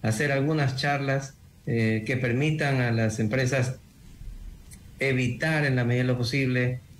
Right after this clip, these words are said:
eh, aquellas falsas vacunas, evitar, eh, ser timados por, por personas, cómo actuar en el caso de ser contactados. También hemos, eh, sugerido,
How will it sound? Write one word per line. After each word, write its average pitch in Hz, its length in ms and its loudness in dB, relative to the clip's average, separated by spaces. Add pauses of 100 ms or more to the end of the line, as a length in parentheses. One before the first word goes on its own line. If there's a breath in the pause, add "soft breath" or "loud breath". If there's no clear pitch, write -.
eh, 107 600 2 (560)
aquellas 127 560 2
falsas 127 720 0
vacunas, 135 680 2
evitar, 127 720 0
eh, 113 220 2
ser 127 280 -2
timados 131 580 2
por, 110 300 0 (420 loud breath)
por 110 180 2
personas, 127 480 2
cómo 143 300 2
actuar 139 680 0 (180)
en 120 140 0
el 113 100 2
caso 135 280 0
de 117 120 2
ser 127 200 0
contactados. 120 880 0 (320)
También 127 340 2
hemos, 131 460 2
eh, 107 480 4
sugerido, 120 800 2